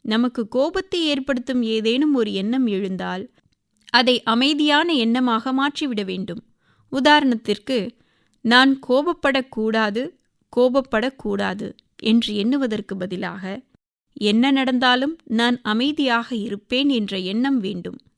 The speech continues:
சிந்தனை துளி. எண்ணங்கள்தான் ஒருவரின் சொல்லாகவும், செயலாகவும், பின் நடத்தையாகவும் மாறுகின்றன.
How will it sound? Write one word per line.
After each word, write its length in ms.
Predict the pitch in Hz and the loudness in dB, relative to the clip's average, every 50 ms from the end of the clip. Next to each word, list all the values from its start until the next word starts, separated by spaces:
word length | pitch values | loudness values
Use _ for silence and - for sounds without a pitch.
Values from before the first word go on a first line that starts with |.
| _ _ _ | _ _ _
சிந்தனை 680 | - - - - 311 320 339 330 311 262 233 233 233 - | -12 -10 -6 -2 -2 0 0 0 0 0 -2 -2 -4 -6
துளி. 380 | - 190 202 202 - - - _ _ _ _ _ _ _ _ _ _ _ - | -8 -8 -8 -8 -10 -14 -16 _ _ _ _ _ _ _ _ _ _ _ 2
எண்ணங்கள்தான் 880 | - 240 262 277 320 359 370 359 339 330 320 294 277 269 269 277 285 302 - _ | 4 6 6 6 4 2 2 0 2 0 0 2 2 2 2 2 0 -2 -6 _
ஒருவரின் 540 | - 226 240 254 269 254 254 247 240 233 233 233 - | 0 2 4 4 4 2 0 0 0 0 -2 -2 -2
சொல்லாகவும், 640 | 233 220 240 269 277 262 262 262 - 247 254 262 269 269 - - | -2 -2 0 0 0 0 0 -2 -4 -6 -4 -4 -4 -4 -4 -4
செயலாகவும், 720 | 247 233 254 269 269 262 254 247 - 240 226 233 247 262 269 - _ _ - - _ _ _ _ _ _ | -4 -2 -2 -2 -2 -2 -4 -4 -6 -6 -6 -4 -4 -4 -6 -8 _ _ -20 -20 _ _ _ _ _ _
பின் 220 | 311 311 294 269 | 2 4 4 4
நடத்தையாகவும் 920 | 247 220 226 262 320 - - 339 320 294 254 240 - - 233 240 247 247 220 | 4 2 2 0 -2 -2 -2 -2 0 0 0 0 -2 -4 -4 -2 -2 -2 -2
மாறுகின்றன. 680 | 202 202 202 202 190 196 190 185 - - 190 175 175 | -2 -2 -4 -4 -4 -4 -6 -6 -8 -8 -10 -10 -12